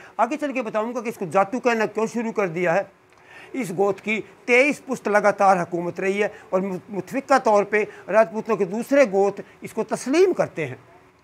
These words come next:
आखिरी जो इसका बादशाह था वो राजा अनंगपाल था और उसके बाद फिर ये, उसके बाद भी इसको दिल्ली को किसी ने फतह नहीं किया, बल्कि पृथ्वीराज चौहान को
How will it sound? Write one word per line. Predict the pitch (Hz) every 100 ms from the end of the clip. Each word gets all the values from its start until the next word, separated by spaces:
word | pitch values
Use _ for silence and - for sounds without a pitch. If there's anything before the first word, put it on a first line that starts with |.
| - - - - 202
आखिरी | 220 247 285
जो | 247
इसका | - 220
बादशाह | 208 214 214 190
था | 196 185 185 202 - _ 180
वो | 214
राजा | 196 202 220
अनंगपाल | 180 185 202 - 170 208
था | 202 214 196 - -
और | 196 196
उसके | 190 - 233
बाद | 190 190 208 123
फिर | 175 180
ये, | 190 190 - - - 285
उसके | - 311
बाद | 247 262 254
भी | 277
इसको | - 233
दिल्ली | 165 240 277
को | 262
किसी | 254 240
ने | 247
फतह | - 233 269
नहीं | 294 392
किया, | 247 175 - - -
बल्कि | 220 247 226
पृथ्वीराज | 285 262 254 262 233
चौहान | - 226 165 185 240
को | 247 220 233